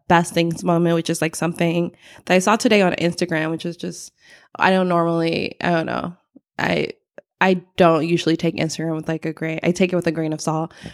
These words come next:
So I saw this, like, one post where it was, like, a picture and it said,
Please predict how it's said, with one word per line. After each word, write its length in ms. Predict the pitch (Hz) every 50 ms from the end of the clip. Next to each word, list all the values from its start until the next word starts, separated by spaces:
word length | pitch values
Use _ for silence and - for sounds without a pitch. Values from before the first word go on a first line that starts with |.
| - _
So 840 | - - 190 170 160 160 160 156 160 160 160 - 69 - - - _
I 100 | 180 190 180
saw 260 | 185 - 214 208 214
this, 180 | 254 254 254
like, 180 | - 247 214 -
one 240 | 180 175 190 196 185
post 680 | - - 190 180 175 175 175 175 175 - - - - - - -
where 880 | 180 180 185 180 180 175 175 175 170 170 170 170 170 170 175 175 - -
it 80 | 180
was, 140 | 180 175 175
like, 120 | - 180 185
a 40 |
picture 500 | 180 - 240 240 233 - - 240 226 226
and 180 | 214 202 185 185
it 80 | 180 175
said, 440 | - - 180 180 175 175 175 175